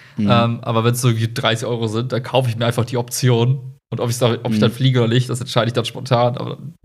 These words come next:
Speaker 2: könnte
Speaker 1: Ja.
Speaker 2: ich.
Speaker 1: Ach,
Speaker 2: Ja.
Speaker 1: krass. Ja, das ist echt
Speaker 2: Aber
Speaker 1: eine ganz
Speaker 2: das
Speaker 1: cohle Sache. Wenn
Speaker 2: Ja.
Speaker 1: man so weiß, okay, ich will irgendwie mal dahin, hab aber keinen festen Termin, du bist, kann lang genug warten, also
Speaker 2: Ja.
Speaker 1: ich weiß, weiß früh genug im Voraus, weil niemand hat Bock, glaub ich, Flugpreise zu vergleichen immer. Das ist einfach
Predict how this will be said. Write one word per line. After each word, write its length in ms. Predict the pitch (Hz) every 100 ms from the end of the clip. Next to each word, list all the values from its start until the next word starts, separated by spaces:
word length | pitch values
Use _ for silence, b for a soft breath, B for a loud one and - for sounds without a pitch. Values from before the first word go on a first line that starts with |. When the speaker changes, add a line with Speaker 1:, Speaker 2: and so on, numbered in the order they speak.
| -
Speaker 2:
könnte 260 | 113 -
Speaker 1:
Ja. 80 | 131
Speaker 2:
ich. 60 | - - _ b b _ -
Speaker 1:
Ach, 200 | 170 151
Speaker 2:
Ja. 60 | 135
Speaker 1:
krass. 380 | 294 285 - - 127
Ja, 160 | 107
das 140 | 95 98
ist 60 | 110
echt 80 |
Speaker 2:
Aber 80 | 113
Speaker 1:
eine 40 | 120
ganz 180 | 117
Speaker 2:
das 80 | -
Speaker 1:
cohle 120 | 277
Sache. 300 | 160 165 98 101 - _ _ _ _ _ _ -
Wenn 120 | 104
Speaker 2:
Ja. 20 |
Speaker 1:
man 140 | 107
so 160 | 104 101
weiß, 260 | 110 131 117
okay, 160 | -
ich 240 | 117 - 110
will 160 | 143
irgendwie 300 | 113 139 127
mal 160 | 117 107
dahin, 320 | 98 151 175
hab 80 | 107
aber 160 | 104
keinen 260 | - 110 110
festen 320 | 113 110 101
Termin, 220 | 104 127
du 40 | 139
bist, 280 | 101 107 107
kann 160 | 104
lang 120 | 110
genug 280 | 120 113 95
warten, 420 | 110 131 143 143
also 260 | 110 92 110
Speaker 2:
Ja. 100 | 113
Speaker 1:
ich 40 |
weiß, 240 | 101 104 -
weiß 160 | 110 -
früh 140 | - 113
genug 180 | 104 -
im 60 |
Voraus, 460 | - 123 120 123 - B B B B
weil 260 | 101 98 -
niemand 240 | 110 117
hat 120 | 110 -
Bock, 180 | 113
glaub 140 | 107 98
ich, 60 | 98
Flugpreise 460 | 110 - 98 92
zu 140 | - -
vergleichen 400 | 92 87 87 -
immer. 140 | 90
Das 160 | 87 -
ist 160 | - -
einfach 320 | - -